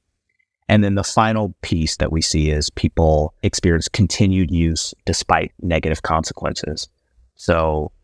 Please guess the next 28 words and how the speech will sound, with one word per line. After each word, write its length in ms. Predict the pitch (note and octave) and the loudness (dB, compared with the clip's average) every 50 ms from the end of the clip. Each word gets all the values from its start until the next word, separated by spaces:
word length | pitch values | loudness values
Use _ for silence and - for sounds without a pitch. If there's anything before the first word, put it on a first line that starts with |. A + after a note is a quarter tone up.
| _ _ _ _ _ | _ _ _ _ _
everything 640 | A#2+ B2 A#2 C#3 C3 - B2+ A#2+ A#2 A2+ A2+ A2+ - - - | 2 4 4 4 2 2 0 0 0 0 0 -2 -2 -4 -2
in 140 | G2+ G2+ | -2 0
their 140 | G2 F#2+ F2+ | 2 2 2
life, 360 | F2+ F2 E2+ D#2 D2 D2 - | 2 2 2 2 0 -4 -6
in 80 | - D#2+ | -6 -4
their 140 | D#2 D#2 D2 | -2 -2 -2
relationships, 640 | D#2 D#2+ F2+ F#2 F2+ - E2+ D#2 - D#2+ D#2 - - | -2 0 0 0 0 -2 -4 -4 -4 -4 -4 -4 -2
in 80 | D#2 | -2
their 120 | D2+ D#2 D2+ | 0 0 0
job, 440 | - F2 E2+ E2 D2+ D2 D2 C#2+ | 2 4 4 4 2 0 -2 -4
in 100 | D2 C#2+ | -4 -4
their 140 | C#2+ C#2+ C#2+ | -4 -4 -4
health, 480 | D2 - - F#2+ E2 D#2 D#2 D2+ - - - - _ _ - | -4 -2 0 0 0 0 -2 -4 -8 -14 -20 -20 _ _ 0
in 100 | E2 D#2+ | 0 2
the 80 | D2+ | 4
way 140 | D#2 E2+ E2 | 4 4 4
that 100 | D#2+ D#2+ | 2 2
they 100 | - D#2+ | 0 -2
feel 200 | - - - D#2+ | -2 0 -2 -2
from 160 | - - D#2 | 0 0 0
a 40 | D#2 | 0
mental 280 | D#2 D#2 D#2+ D2+ E2 - | 0 -2 -2 -2 -2 0
health 200 | - F2 E2+ - | 2 0 0 0
standpoint, 520 | - - D#2+ D#2+ D#2 - - D2+ - - - _ _ _ _ _ - | 0 0 0 0 0 0 -2 -6 -6 -8 -12 _ _ _ _ _ 0
might 260 | F#2+ F#2+ G#2 G2+ G2 | 2 4 4 4 2
be 120 | G2 G#2+ | 0 -2
telling 400 | - - G#2 G2+ G2 F#2+ F2 E2+ | -2 0 0 2 2 2 2 2
them 280 | E2+ E2 D#2+ D#2 D#2 D#2 | 2 0 0 -2 -4 -6